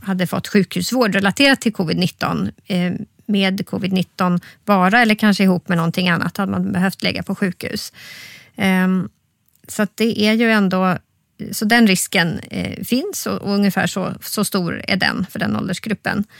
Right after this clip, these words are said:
Ehm, angående post-covid så har vi fått siffror från Socialstyrelsen som anger att det kanske är mellan hundra eller tvåhundra barn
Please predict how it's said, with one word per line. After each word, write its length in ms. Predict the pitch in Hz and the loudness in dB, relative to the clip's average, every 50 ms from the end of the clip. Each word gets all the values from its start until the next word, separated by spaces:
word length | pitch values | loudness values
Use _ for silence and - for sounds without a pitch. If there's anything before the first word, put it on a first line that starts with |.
| - - - - - - - _ _ - | -20 -20 -20 -18 -18 -20 -20 _ _ -6
Ehm, 460 | 277 254 240 226 220 214 214 214 196 - - | -2 2 2 4 6 6 6 4 4 2 2
angående 460 | 240 247 247 240 247 240 240 233 233 | 2 4 4 4 4 4 4 4 2
post-covid 840 | 220 - 254 214 - - - - 302 294 285 254 254 269 262 226 240 - - _ _ _ _ _ | 2 -2 -2 -4 -4 -6 -6 -2 -2 0 0 2 2 2 2 0 -2 -4 -8 _ _ _ _ _
så 200 | 214 - - 240 | -12 -6 -4 -2
har 140 | 214 240 226 | 0 0 2
vi 260 | 208 214 220 233 233 | 2 2 2 2 0
fått 200 | 214 - 233 - | 0 -2 -4 -2
siffror 300 | - 233 - - - 185 | 0 0 -2 0 -2 -6
från 260 | 180 - 196 190 185 - | -6 -4 -2 -2 0 0
Socialstyrelsen 1040 | - 196 - - 202 202 196 180 - - 262 269 269 269 247 226 - 247 233 214 | -2 -4 -2 0 0 0 0 -2 -2 -2 0 0 0 0 0 -2 0 0 0 0
som 180 | - 214 214 208 | 0 0 2 2
anger 240 | 202 196 185 190 190 | 2 2 2 2 0
att 80 | 180 | -2
det 100 | - 196 | -4 -4
kanske 300 | 196 - 196 190 - - 196 | -2 0 0 0 2 0 2
är 40 | 190 | 2
mellan 280 | 190 180 185 185 190 | 2 2 2 2 4
hundra 540 | 170 202 196 185 180 180 175 180 175 180 - | 4 4 4 4 2 2 2 0 -2 -2 -2
eller 380 | - 190 185 180 170 - 202 190 | -2 -2 -2 -2 -2 -2 -2 -4
tvåhundra 600 | - - - 208 208 185 190 202 185 185 190 180 | -6 -6 -4 -2 0 2 2 4 4 4 2 2
barn 440 | 185 190 190 - 98 202 208 202 | 2 2 0 0 0 -2 -2 -4